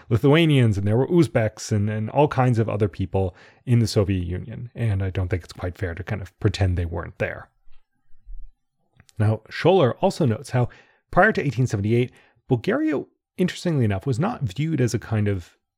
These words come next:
in-between place, somewhere between the kind of Europe and the Orient. And this is how we're kind of used to seeing the Balkans portrayed.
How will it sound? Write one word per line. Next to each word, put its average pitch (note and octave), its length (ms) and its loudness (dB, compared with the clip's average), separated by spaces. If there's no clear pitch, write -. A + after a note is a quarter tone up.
in-between B2+ 640 2
place, - 460 -16
somewhere C3 320 2
between A2 420 0
the F#2+ 240 -4
kind A#2 120 0
of F#2 80 0
Europe G#2+ 280 4
and G2 80 2
the G#2 60 -2
Orient. G2 440 -4
And A#2+ 160 0
this C#3+ 140 0
is B2 140 0
how A#2+ 180 6
we're G#2+ 220 2
kind B2 180 2
of G2 60 -4
used B2 200 4
to A2 60 -2
seeing G#2 220 2
the F#2 60 0
Balkans F2+ 360 -6
portrayed. G2+ 540 -14